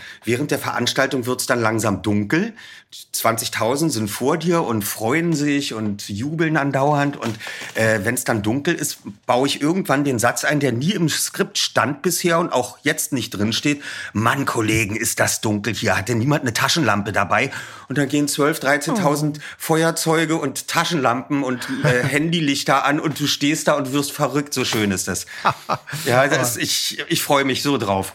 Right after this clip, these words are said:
Speaker 2: Musstet ihr alles nochmal neu einstudieren oder einüben, weil jetzt so eine lange Pause dazwischen war? Oder ist es auf Knopfdruck wieder da?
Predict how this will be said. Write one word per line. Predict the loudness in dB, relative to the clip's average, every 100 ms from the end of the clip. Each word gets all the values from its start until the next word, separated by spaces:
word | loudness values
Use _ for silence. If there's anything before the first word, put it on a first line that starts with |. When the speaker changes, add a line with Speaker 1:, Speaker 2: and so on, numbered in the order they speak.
| 2
Speaker 2:
Musstet | 2 4
ihr | 2 2
alles | 2 0
nochmal | 2 4
neu | 4 4
einstudieren | 4 4 2 0 2 4 2
oder | 2 2
einüben, | 2 4 4 4 2 0 -10 -16 -8
weil | 0 2 2
jetzt | 2
so | 4
eine | 4
lange | 4 2
Pause | 2 2 2
dazwischen | 2 2 0 2 2
war? | 0 -2 0
Oder | 2 2 2
ist | 0
es | 0
auf | -2
Knopfdruck | 0 -2 0 -2
wieder | 0 0
da? | 0